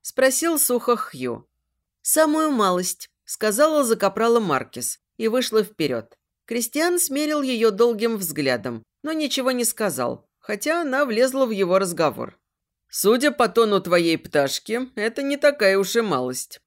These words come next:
усмехнулся Хью. "Может, переговорим в более удобном месте?" поинтересовался Лис. "Хорошо", ответил Хью. Только не тащи с собой всю компанию.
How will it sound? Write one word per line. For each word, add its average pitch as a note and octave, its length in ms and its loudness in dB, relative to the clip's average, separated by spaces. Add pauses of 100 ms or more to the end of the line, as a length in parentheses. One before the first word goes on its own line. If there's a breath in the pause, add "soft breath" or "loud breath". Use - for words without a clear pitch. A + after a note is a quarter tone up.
(160)
усмехнулся C#4 840 -2
Хью. B2 560 -8 (600)
"Может, D#3 500 -4 (220)
переговорим D#3+ 640 2
в C#3 120 -12
более C4 320 4
удобном C#3+ 460 0
месте?" B2+ 540 -6 (200)
поинтересовался A3+ 1000 -2
Лис. C#3 500 -6 (520)
"Хорошо", D3 720 0 (220)
ответил B3+ 540 -2
Хью. C3 440 -6 (240)
Только G3+ 300 0
не G#3 120 2
тащи G#3 400 0
с - 80 2
собой D3+ 420 2
всю G3 260 -2
компанию. B2 760 -4